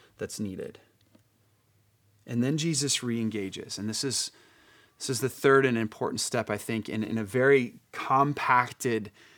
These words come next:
um, example of grief here. We just see a very quick little three-step process. He withdraws, he engages,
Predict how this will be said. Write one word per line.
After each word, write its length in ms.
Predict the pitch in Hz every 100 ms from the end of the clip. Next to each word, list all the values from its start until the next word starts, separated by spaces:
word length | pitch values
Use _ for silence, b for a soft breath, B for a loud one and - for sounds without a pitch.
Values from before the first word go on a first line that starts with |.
| b -
um, 600 | 92 67 - - - - 160 _ _ _ _ - - _ -
example 600 | 110 104 117 120 120 110
of 160 | 101
grief 360 | 98 110 107 -
here. 240 | 113 104
We 120 | 101 101
just 380 | 107 - -
see 220 | - - 110
a 60 |
very 320 | 95 107 107
quick 320 | 104 - 113 -
little 220 | 117 107
three-step 540 | - 117 107 - 110
process. 420 | - 92 - 82
He 100 | -
withdraws, 520 | 104 101 131 127 123 -
he 120 | 117
engages, 640 | 110 110 107 107 104 -